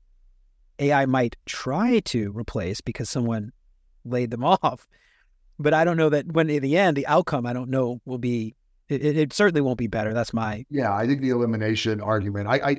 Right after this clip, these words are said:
Speaker 2: I think, yeah, the, the streamlining of that work, 'cause even today, there are G P T prompts that will, will output, you know, Twitter Bootstrap-like interfaces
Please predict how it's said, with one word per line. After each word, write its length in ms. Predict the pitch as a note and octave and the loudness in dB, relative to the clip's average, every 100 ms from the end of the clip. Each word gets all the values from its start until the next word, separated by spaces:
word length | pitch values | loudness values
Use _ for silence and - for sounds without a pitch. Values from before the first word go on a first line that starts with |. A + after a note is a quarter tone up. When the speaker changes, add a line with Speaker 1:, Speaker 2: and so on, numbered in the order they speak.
| C#3 | 0
Speaker 2:
I 120 | C3+ | 2
think, 220 | C#3+ B2+ | 2 0
yeah, 320 | A#2+ A#2+ F#2 G2 | 0 0 0 -4
the, 180 | G#2+ G#2 | -8 -6
the 80 | A#2 | -6
streamlining 920 | - - D3 D#3+ D#3+ C#3 B2 A#2+ A2+ A2+ | -6 0 2 4 4 4 2 0 -2 0
of 280 | A#2+ A#2 | 0 2
that 180 | A#2+ A#2+ | 0 0
work, 380 | A#2+ B2 C#3 C#3 _ _ | 0 0 -2 -4 _ _
'cause 140 | D3+ D#3 | -4 2
even 160 | B3+ B3+ | 2 2
today, 320 | C3 B2+ A#2+ | 0 0 0
there 200 | A#2 B2 | 0 2
are 160 | C3+ | 2
G 200 | B2+ A#2 | 0 -4
P 140 | A#2 A2 | -6 -6
T 180 | A#2+ A#2 | -2 -2
prompts 440 | A2+ A#2 A2+ A2+ | 2 2 4 2
that 140 | A2 G#2 | -2 -4
will, 360 | G#2 G2+ - _ _ _ - | -4 -6 -10 _ _ _ -6
will 200 | B2 B2+ | -2 0
output, 640 | B2+ C3 C#3 - C3 A#2+ - - | 4 2 2 0 2 2 -6 -6
you 120 | A#2+ | -2
know, 120 | A2 | -2
Twitter 380 | G#2 - C3 B2 | -2 -2 0 0
Bootstrap-like 1080 | G#2+ A#2+ A#2 - B2 A#2 - G#2+ G#2+ A2+ - | 0 -2 -2 -2 2 2 0 -2 0 -2 -4
interfaces 880 | A2 A2 A#2+ C#3 D3 F3+ G3 A3+ - | -4 -2 0 2 0 2 0 0 -4